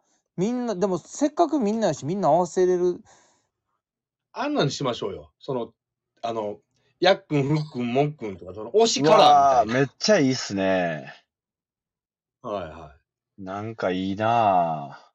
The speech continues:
Speaker 2: 何色？
Speaker 1: そうか。
Speaker 2: 赤色、青色とか。だから僕やったら滋賀やから青にするとか、例えばね。
Speaker 3: はい、はい、はい、はい、はい。
Speaker 1: いや、それやったら、
Speaker 2: いや、僕で。
Speaker 1: それじゃない、なくて、も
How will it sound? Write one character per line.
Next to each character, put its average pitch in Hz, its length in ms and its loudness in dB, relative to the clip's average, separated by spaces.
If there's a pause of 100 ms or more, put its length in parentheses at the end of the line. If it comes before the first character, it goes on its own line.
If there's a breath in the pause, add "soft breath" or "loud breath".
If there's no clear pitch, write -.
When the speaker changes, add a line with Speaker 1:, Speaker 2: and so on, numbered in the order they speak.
(120)
Speaker 2:
何 247 120 -4 (120)
色？ 262 100 -2
Speaker 1:
そ 269 60 4
う - 20 4
か。 226 60 6
Speaker 2:
赤 135 120 4
色、 139 260 4
青 127 220 4
色 131 220 -2
と 127 80 -10
か。 107 60 -8
だ 175 100 -2
か 151 60 4
ら 139 60 -6
僕 175 220 -2
や 208 80 6
っ - 40 0
た - 40 -14
ら 170 60 -2
滋 175 180 -10
賀 165 120 6
や 135 100 4
か 123 80 -4
ら 113 160 -2
青 139 260 2
に 123 80 -6
す 127 140 -12
る 123 160 -4
と 113 100 -12
か、 90 80 -18 (140)
例 107 100 -8
え 92 40 -10
ば 95 100 -16
ね。 - 200 -20
Speaker 3:
は 131 240 2
い、 98 40 0
は 107 200 2
い、 - 20 2
は 98 200 2
い、 78 60 -2
は 90 200 -4
い、 80 40 -8
は 82 260 -8
い。 - 60 -14
Speaker 1:
い 196 40 0
や、 165 120 2 (400)
そ - 240 -4
れ 370 100 0
や 302 120 4
っ - 40 -4
た 262 80 -4
ら、 - 60 -2
Speaker 2:
い - 20 -4
や、 269 60 0
僕 233 180 2
で。 - 80 -6 (1120)
Speaker 1:
そ - 240 -2
れ 392 180 -4 (300)
じ 185 120 0
ゃ 175 60 2
な 165 140 2
い、 180 160 -8
な 214 160 4
く 151 140 -12
て、 131 240 -4
も 147 540 -2